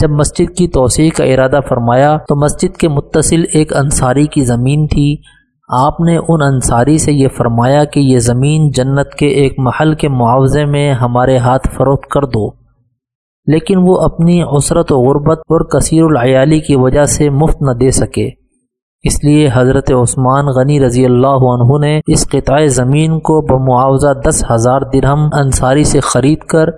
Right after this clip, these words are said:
رسول اللہ صلی اللہ علیہ وسلم کی خدمت میں حاضر ہوئے اور عرض کیا، "یا رسول اللہ،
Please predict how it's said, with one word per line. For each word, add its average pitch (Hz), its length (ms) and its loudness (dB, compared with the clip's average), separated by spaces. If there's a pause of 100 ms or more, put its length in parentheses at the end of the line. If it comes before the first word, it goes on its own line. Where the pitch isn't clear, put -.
(100)
رسول 135 320 0
اللہ 143 280 2
صلی 127 260 -2
اللہ 135 460 2
علیہ 143 300 2
وسلم 151 500 0
کی 156 200 -2
خدمت 131 440 -2
میں 156 160 0
حاضر 127 360 0
ہوئے 127 340 2
اور - 960 -4
عرض 143 160 0
کیا، 147 200 0
"یا 127 180 4
رسول 127 320 0
اللہ، 127 340 2